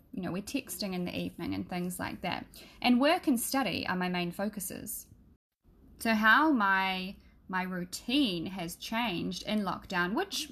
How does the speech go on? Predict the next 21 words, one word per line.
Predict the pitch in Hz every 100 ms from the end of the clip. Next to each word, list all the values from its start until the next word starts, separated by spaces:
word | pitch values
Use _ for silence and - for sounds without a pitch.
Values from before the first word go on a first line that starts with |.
| -
we've | 233 269 240
only | 254 262
been | 202 190 202 202
in, | 180
in | 180 185
New | 185
Zealand | 185 180 175 175 180 - -
for | 185 180
a, | 180 175 175 - - - - - - - - - - - - - 185 180
a | -
week | 180 202 220
and | 214
a | 175
bit | - 226 254 -
by | 185
the | 180
time | - 180 175
this, | 170 180 - -
this | 180 185
episode | 180 180 170 170
airs, | 170 175 196 220